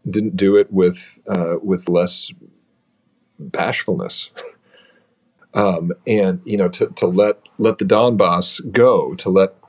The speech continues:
Crimea be at first occupied by these unmarked soldiers, um, was,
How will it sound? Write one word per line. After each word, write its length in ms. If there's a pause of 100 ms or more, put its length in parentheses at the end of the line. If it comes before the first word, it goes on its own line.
Crimea 480
be 240
at 120
first 300
occupied 520
by 60
these 260
unmarked 680 (100)
soldiers, 680 (800)
um, 500
was, 580